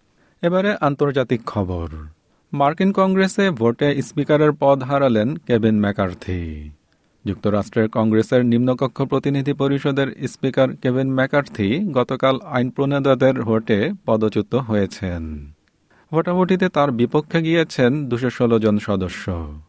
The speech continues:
আর তার পক্ষে ভোট দিয়েছেন দুশো দশ জন। এবার বাংলাদেশের খবর।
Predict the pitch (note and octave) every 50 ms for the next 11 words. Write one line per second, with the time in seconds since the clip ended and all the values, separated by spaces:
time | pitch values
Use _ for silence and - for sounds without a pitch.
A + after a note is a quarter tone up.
0 | _ _ _ _ _ - - F#2 F2+ E2+ - - - F#2+ F2 - - G2+ G2 -
1 | - B2 A#2 A2+ B2+ C3 C3 C3 D3 D3 D3 C#3+ - A#2 G2+ A#2 D3+ D#3 C3+ A#2+
2 | A#2 - A#2+ G#2 G2 G2+ F#2+ F2 E2 D#2+ F#2 F2+ E2+ E2 E2 D#2 D#2 D2+ D2 D2
3 | - _ _ _ _ _ _ _ _ _ _ _ _ _ - F#3 F3+ F3+ G3+ F#3+
4 | D3+ C#3+ C3 C3 C3+ C3 A#2+ A2+ - - G#2+ G2 - - G2+ F#2+ F2+ F2 F2 E2